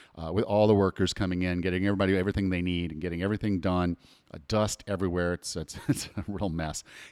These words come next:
Anyway, we're close to being done. I think another week or two, and we should have all of the construction work done, and we'll be one step closer, uh, to my wife having her bed and breakfast, Lula's bed and breakfast, here in beautiful Bocas del Toro.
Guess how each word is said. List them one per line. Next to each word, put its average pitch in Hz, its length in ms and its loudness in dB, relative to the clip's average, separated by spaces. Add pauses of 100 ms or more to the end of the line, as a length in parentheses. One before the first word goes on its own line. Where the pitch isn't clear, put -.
Anyway, 143 240 6
we're 95 140 2
close 117 320 0
to - 80 -18
being 92 200 -2
done. 80 200 -4
I 80 80 -6
think - 160 -6 (160)
another 110 260 4
week 110 240 2
or 117 80 4
two, 104 340 2
and 92 140 -2
we 90 80 0
should 101 220 0
have 98 160 0
all 92 260 4
of 90 80 0
the 82 80 -4
construction - 680 -2
work 85 240 -2
done, 82 320 -2 (380)
and 95 140 -2
we'll 98 100 0
be 95 140 2
one 98 280 0
step 98 280 -4
closer, 87 560 -4 (320)
uh, 80 160 -8
to - 120 -8
my 92 160 0
wife 90 300 0
having 90 480 -2 (200)
her 104 300 -2 (140)
bed 95 240 0
and 92 80 -4
breakfast, 87 460 -4
Lula's 123 340 4
bed 104 220 2
and 95 80 2
breakfast, 87 500 -2 (220)
here 110 200 2
in 90 120 2
beautiful 92 320 -2
Bocas 85 340 -2
del 85 160 -2
Toro. 87 460 -2